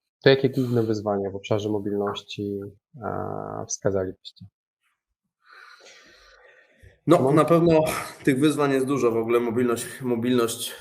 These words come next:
Speaker 2: miejska, ale nie tylko miejska, bo też, też taka międzymiastowa, e, wymaga sporych transformacji. I jak, e, myślę, że w ogóle jesteśmy w ciekawych czasach ze względu na to, że bardzo dużo się w tej mobilności zmieniło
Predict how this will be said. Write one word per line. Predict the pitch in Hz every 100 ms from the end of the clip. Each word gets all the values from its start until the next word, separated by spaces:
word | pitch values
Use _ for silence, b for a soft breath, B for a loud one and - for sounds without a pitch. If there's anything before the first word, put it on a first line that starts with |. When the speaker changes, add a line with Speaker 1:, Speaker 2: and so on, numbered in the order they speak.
| B
Speaker 2:
miejska, | 113 120 127 - 120
ale | 110
nie | 127 135
tylko | 110 101
miejska, | 98 92 - 104
bo | 101 98
też, | 101 - -
też | 95 -
taka | 98 104
międzymiastowa, | 110 104 98 98 - 95 98 104 104 -
e, | 101 95 98 95
wymaga | 101 101 101 101
sporych | - 104 -
transformacji. | 104 - 107 107 104 - 107 - _ B B B B B -
I | 110
jak, | 104 104 107 -
e, | 107 101 101 101 101 101 101 101 98 - _ _ - -
myślę, | 110 110 123
że | 127
w |
ogóle | 127 156 139
jesteśmy | 127 131 127
w | 120
ciekawych | - 131 120
czasach | - 131 120
ze | 113
względu | 107 113 110
na | 113
to, | 113
że | 110
bardzo | 107 110 110
dużo | 107 104
się | 110
w | 107
tej | 104
mobilności | 104 104 101 104 - 107 101 - -
zmieniło | - 113 131 131 101 92